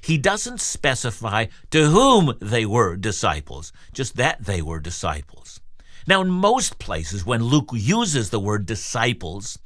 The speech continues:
he does mean disciples of Jesus. But as Paul engages with him, he notices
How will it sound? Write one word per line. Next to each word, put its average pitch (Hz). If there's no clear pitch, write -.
he 208
does 170
mean 147
disciples 123
of 104
Jesus. 92
But 170
as 151
Paul 240
engages 170
with 117
him, 113
he 143
notices 165